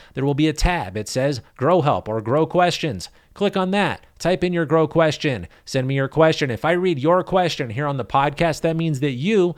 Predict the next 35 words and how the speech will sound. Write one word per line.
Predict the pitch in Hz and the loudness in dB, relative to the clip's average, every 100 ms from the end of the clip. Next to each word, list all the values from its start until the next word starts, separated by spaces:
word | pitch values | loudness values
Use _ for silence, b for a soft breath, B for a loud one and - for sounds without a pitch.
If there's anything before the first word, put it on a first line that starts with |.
| b b | b b
win | 156 | -2
a | 143 | -2
free | - 160 160 | 0 0 0
pack | 151 156 135 | 0 -2 0
of | 107 - | -2 0
Irie | 160 160 139 120 | 2 2 -2 -4
Genetics | 110 123 139 104 | -4 -2 -2 -4
Premium | - 160 151 127 104 | -6 -4 -2 -2 -4
Seeds. | - 175 175 175 143 B B B | -2 0 2 2 -2 B B B
So | - | -2
this | 147 196 | 2 2
question | - 180 139 - 120 | 4 2 2 0 -4
came | 156 147 | -2 -2
from | 131 | -2
my | 139 127 | 0 0
new | 139 160 | 0 0
friend | - 160 | 0 0
who | 135 | 2
I | 135 | 4
also | 143 175 151 | 4 4 4
met | 139 147 | 2 0
on | 139 | 0
the | 113 | -4
Discord. | 98 160 - 175 160 | -2 -4 0 0 0
It | 160 | -2
goes | 143 190 180 - b b 165 | -2 -2 -4 -8 b b -4
a | |
lot | 165 160 143 117 | 0 2 0 0
like | 131 143 143 | 0 2 0
this. | 110 123 123 - | -2 0 2 0
It | 156 | -4
says, | - 214 156 - - _ | 2 4 4 0 -18 _
"Hey, | 170 226 | 2 4
Rasta | 208 190 156 185 | 4 0 -2 -4
Jeff." | 143 175 120 - | 0 2 2 -2